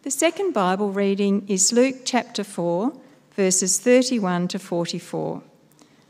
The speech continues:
Please follow it on the screen or in your Bibles on, or on your phones. Then he went down to Capernaum,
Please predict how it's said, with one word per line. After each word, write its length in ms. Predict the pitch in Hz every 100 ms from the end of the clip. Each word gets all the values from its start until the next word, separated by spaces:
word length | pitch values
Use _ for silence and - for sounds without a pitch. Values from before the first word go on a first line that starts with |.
| _
Please 260 | 339 285
follow 260 | - 214 202
it 140 | 196 196
on 160 | 226
the 100 | 214
screen 680 | 196 - 180 170 175 170 - -
or 160 | 180
in 80 | 170
your 100 | 170
Bibles 720 | 156 160 165 170 165 165 - - _
on, 220 | 165 156 -
or 260 | 170 156 - -
on 140 | - 156
your 140 | 160
phones. 600 | 156 151 143 175 - - - _ _ _ _ _ _ _ _ _ _ _ _ _ _
Then 180 | 294 330
he 380 | 330 294 269 -
went 280 | 254 302 330
down 260 | 247 247
to 100 | 247
Capernaum, 800 | 262 - - 208 180 180 180 233